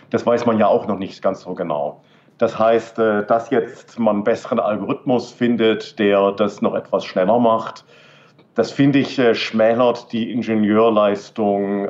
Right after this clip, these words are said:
ähm, dieses großen Chips, äh, überhaupt nicht. Ähm, es wäre, glaub ich, interessant, äh, zu sehen,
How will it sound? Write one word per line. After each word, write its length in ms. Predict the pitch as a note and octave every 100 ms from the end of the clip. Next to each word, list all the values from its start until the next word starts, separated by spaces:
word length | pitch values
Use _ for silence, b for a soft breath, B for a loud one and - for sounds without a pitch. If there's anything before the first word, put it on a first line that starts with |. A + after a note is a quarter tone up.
| -
ähm, 680 | G#2+ G2+ G2 F#2+ F#2+ F#2
dieses 280 | A2 G2 F#2
großen 440 | - G2+ G2+ G#2
Chips, 640 | - - G#2 - - - -
äh, 460 | A#2 G2+ F#2 F#2 F2+
überhaupt 760 | F2+ G#2 F#2 E2 F2+ - -
nicht. 680 | F2+ G#2+ A#3 - - - - _ B B B B B B -
Ähm, 880 | C3+ B2+ B2 A#2+ A#2+ A#2+ A#2+ A#2+ G2+ _ -
es 260 | A#2+ -
wäre, 300 | G#2+ C#3 D3+
glaub 240 | A#2+ C3 B2+
ich, 120 | G#2+
interessant, 760 | A#2 - G#2 - A#2 B2+ - -
äh, 440 | B2 A2+ A2 G#2+
zu 200 | G#2 -
sehen, 680 | A2+ G2 G2+ G#2+ G#2+ G#2+ G#2